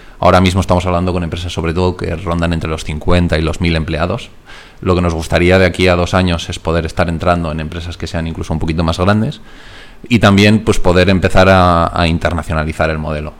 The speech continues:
O sea, básicamente de aquí a dos años, si tuviese que decir como objetivos, te diría haber, haber afincado un poquito nuestra posición en España y haber testado ya el modelo en algún otro país.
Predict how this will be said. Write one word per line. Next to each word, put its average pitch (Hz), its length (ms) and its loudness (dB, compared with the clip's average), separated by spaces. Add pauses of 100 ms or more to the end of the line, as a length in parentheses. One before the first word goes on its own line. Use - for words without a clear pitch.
O 131 40 -18
sea, - 140 -6
básicamente 85 480 -4
de 82 80 -2
aquí 80 180 -4
a 87 60 2
dos 90 160 -2
años, 92 260 -2
si 87 120 -6
tuviese 85 280 -2
que 85 80 -2
decir 87 320 0
como 87 200 -2
objetivos, 92 580 0 (500)
te 85 100 0
diría 82 360 2
haber, 78 220 -2 (100)
haber 90 200 0
afincado 90 320 0
un 87 60 -2
poquito 87 280 -4
nuestra 87 260 -2
posición 87 440 -4
en 87 80 -2
España 117 420 0 (400)
y 101 80 0
haber 90 220 2
testado 90 440 2
ya 87 280 4
el 87 80 -2
modelo 82 340 -2
en 80 80 -2
algún 78 220 -8
otro 78 160 -8
país. - 260 -14